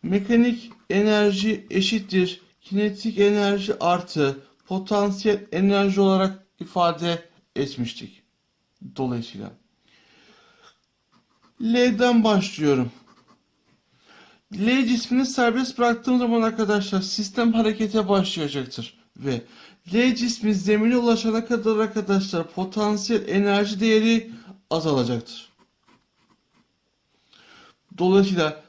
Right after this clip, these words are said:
hareket etmeye başladığı için arkadaşlar kinetik enerji değeri artacaktır.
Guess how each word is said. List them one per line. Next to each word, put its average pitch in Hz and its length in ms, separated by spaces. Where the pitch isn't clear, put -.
hareket 214 580
etmeye 240 400
başladığı 220 460
için 240 240
arkadaşlar 208 760
kinetik 208 720
enerji 202 560
değeri 226 600
artacaktır. 131 840